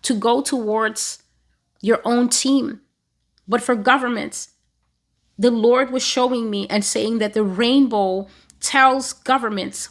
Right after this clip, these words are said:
what to do, what to say, how to be. This is all the policy we see around us today that is so amorphous. It's not firm anymore. They're using all this slidey language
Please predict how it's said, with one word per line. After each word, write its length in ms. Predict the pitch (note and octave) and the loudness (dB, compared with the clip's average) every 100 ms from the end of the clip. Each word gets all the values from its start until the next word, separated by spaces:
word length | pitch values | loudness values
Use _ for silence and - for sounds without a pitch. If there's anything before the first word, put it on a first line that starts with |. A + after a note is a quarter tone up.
| F#3+ | -10
what 320 | F#3 G#3 - - | -4 -4 -4 -8
to 180 | - G#3 | -4 -4
do, 420 | E3+ B3 C4 E4 - _ _ - | -2 -2 0 -4 -6 _ _ -4
what 360 | G3 G#3 B3+ C4 - | 2 4 4 2 -6
to 160 | B3+ | -4
say, 520 | A#3+ - A#3 A3+ - - _ _ | -2 -2 0 -2 -4 -10 _ _
how 480 | - - B3 B3 A#3+ | -12 2 4 6 2
to 200 | A#3+ B3 | -2 -4
be. 460 | G3+ A3 A3+ F#3+ - _ _ | -4 -6 -6 -8 -12 _ _
This 260 | G3+ C#4+ C#4+ | 0 2 2
is 260 | C#4+ - - | -2 -2 4
all 480 | A3+ B3+ C4+ C4+ | 8 8 8 6
the 120 | B3+ C4 | 4 0
policy 640 | - B3 C4 C4 - A#3+ | 2 2 2 0 -4 -4
we 180 | A3+ A#3 | -4 -4
see 460 | - - A#3+ B3 - | -2 -2 -2 0 0
around 500 | A3 G#3 A3 C4 A#3 | 0 4 4 4 0
us 140 | G#3+ | -2
today 380 | - G#3 G3+ G3 | -4 -4 -2 -2
that 280 | F#3 G3+ - | -2 -2 0
is 100 | G#3+ | -2
so 320 | - A#3+ A3+ - | 0 0 0 0
amorphous. 920 | G#3+ G3 G3 F#3+ A3+ - - - - - - | 0 2 2 0 -2 -4 -8 -8 -10 -18 -4
It's 200 | - - | -2 2
not 200 | A#3+ A3+ | 2 0
firm 400 | - B3 B3+ C4 | 0 0 2 0
anymore. 560 | A3+ A3 F#3+ F3 E3 - _ _ - | 0 -2 -2 -6 -8 -14 _ _ -2
They're 100 | A3+ | 2
using 520 | G3 G3+ B3 C4 B3 - | 2 2 2 2 -2 -2
all 360 | F#3+ A3+ B3 A3+ | 0 4 4 2
this 200 | A#3+ - | -2 0
slidey 680 | - B3+ A3+ A3+ A3+ A#3 | 0 2 4 4 2 -4
language 600 | G#3+ G#3 B3 G#3 - - | -2 -2 -2 -6 -10 -14